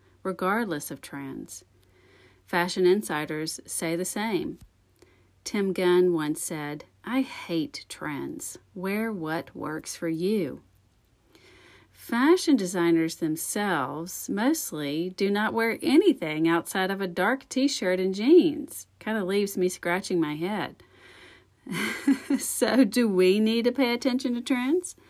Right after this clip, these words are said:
A couple of years ago, I spoke to a group of ladies in the early fall. Um, this is a prime time for addressing fall fashion trends, of course, because that's when they're all hitting the stores.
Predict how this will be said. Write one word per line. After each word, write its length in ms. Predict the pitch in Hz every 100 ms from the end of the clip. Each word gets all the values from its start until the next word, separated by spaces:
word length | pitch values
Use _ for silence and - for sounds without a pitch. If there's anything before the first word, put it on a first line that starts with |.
| - - - - - - - - -
A 80 | 214
couple 320 | - 277 262
of 80 | 214
years 260 | 190 185
ago, 220 | 170 165 156
I 80 |
spoke 340 | 165 - 190 -
to 120 | 208
a 40 |
group 240 | 175 190 175
of 160 | 202
ladies 640 | 175 160 160 156 156 160 - - - - -
in 240 | 185 185
the 100 | 180
early 320 | - 190 202
fall. 640 | 214 180 151 151 151 156 175 -
Um, 600 | 180 165 160 156 156 156 - -
this 280 | 175 196 208
is 140 | 190
a 80 | 165
prime 540 | - - 185 180 175
time 400 | 175 - 160 160
for 140 | 160 156
addressing 600 | 151 151 156 165 156 160
fall 240 | - 147
fashion 480 | 170 247 370 - 185
trends, 380 | - 156 143 -
of 100 | -
course, 400 | - 165 160 -
because 380 | 165 - 147 -
that's 440 | - 123 - -
when 200 | 156 160
they're 180 | 160 147
all 160 | 156
hitting 420 | 185 196 226 233 233 - - -
the 100 | -
stores. 600 | 226 - 196 269 123 -